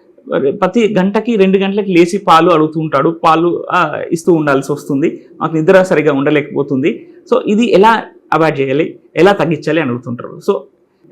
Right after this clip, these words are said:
ఇది గ్రాడ్యువల్‌గా చేస్తూ ఉండాలి. ముఖ్యంగా పా-, పాల క్వా-,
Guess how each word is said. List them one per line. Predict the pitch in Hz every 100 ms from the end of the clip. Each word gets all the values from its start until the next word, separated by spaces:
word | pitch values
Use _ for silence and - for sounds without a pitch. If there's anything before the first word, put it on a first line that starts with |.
| -
ఇది | 208 196
గ్రాడ్యువల్‌గా | 165 160 185 196 196 190
చేస్తూ | 139 -
ఉండాలి. | 135 113 117 - - - -
ముఖ్యంగా | 151 147 185 175 175 - - _ _ _
పా-, | 160 160 160 - - -
పాల | 175 170 175
క్వా-, | 170 165